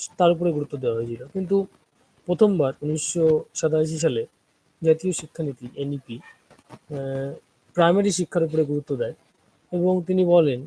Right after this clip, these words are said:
মানে, এই শিক্ষানীতি বলে যে প্রাথমিক শিক্ষার মান উন্নয়ন করার জন্য, অপচয় এবং হ্রাস করার জন্য, সর্বজনীন শিক্ষার প্রসারের জন্য এবং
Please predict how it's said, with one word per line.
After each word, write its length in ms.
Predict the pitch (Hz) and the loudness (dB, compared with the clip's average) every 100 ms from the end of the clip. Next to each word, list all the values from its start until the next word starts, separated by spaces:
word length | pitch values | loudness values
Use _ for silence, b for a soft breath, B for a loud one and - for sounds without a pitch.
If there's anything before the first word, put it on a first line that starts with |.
| 170 | -10
মানে, 240 | 143 139 151 | -8 -6 -4
এই 120 | 160 | -4
শিক্ষানীতি 420 | 175 - 180 170 | -6 -4 -2 4
বলে 240 | 160 123 123 - _ _ - | 4 4 -2 -14 _ _ -20
যে 100 | 151 156 | -12 -8
প্রাথমিক 420 | 170 160 190 185 | -8 -4 -4 -4
শিক্ষার 320 | - 160 175 | -8 -4 -2
মান 220 | 165 156 160 | 0 0 2
উন্নয়ন 280 | 156 160 160 | 0 2 2
করার 220 | 156 151 | 4 2
জন্য, 260 | 143 151 147 156 _ | 2 -2 0 -6 _
অপচয় 480 | 147 160 147 156 143 156 _ _ _ _ _ _ _ _ _ _ - - _ _ _ _ _ _ - | -6 -2 2 2 0 -6 _ _ _ _ _ _ _ _ _ _ -20 -20 _ _ _ _ _ _ -6
এবং 360 | 160 147 147 147 143 - _ _ _ _ _ _ _ _ _ _ _ _ _ | 2 4 6 4 0 -8 _ _ _ _ _ _ _ _ _ _ _ _ _
হ্রাস 160 | 180 180 | 2 2
করার 220 | - 175 | 4 2
জন্য, 220 | 151 156 139 - _ - | 4 0 0 -8 _ -12
সর্বজনীন 600 | - 165 175 180 180 175 | 2 4 4 0 0 -2
শিক্ষার 380 | - 151 - 156 | -4 -10 -4 -4
প্রসারের 400 | 214 220 156 147 | -4 -4 -2 0
জন্য 260 | 156 143 131 147 _ _ _ _ - | 0 0 -4 -10 _ _ _ _ -8
এবং 200 | 170 180 | -2 0